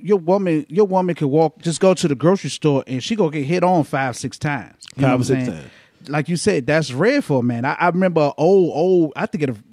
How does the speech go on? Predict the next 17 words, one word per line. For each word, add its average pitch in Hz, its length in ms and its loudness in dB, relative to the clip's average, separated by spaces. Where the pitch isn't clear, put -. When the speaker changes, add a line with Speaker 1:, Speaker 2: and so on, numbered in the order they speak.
Speaker 1:
in 131 140 -2
the 113 80 -8
beginning 180 500 2
of 170 80 4
the 143 80 2
U 143 200 4
and 131 120 2
U, 123 220 0
I 147 140 -2
talked - 320 -2
about 117 280 -6
that, 104 200 -8
how, 135 440 0
you 170 120 0
know, 139 420 2
w-, 143 160 -12
m-, 160 200 0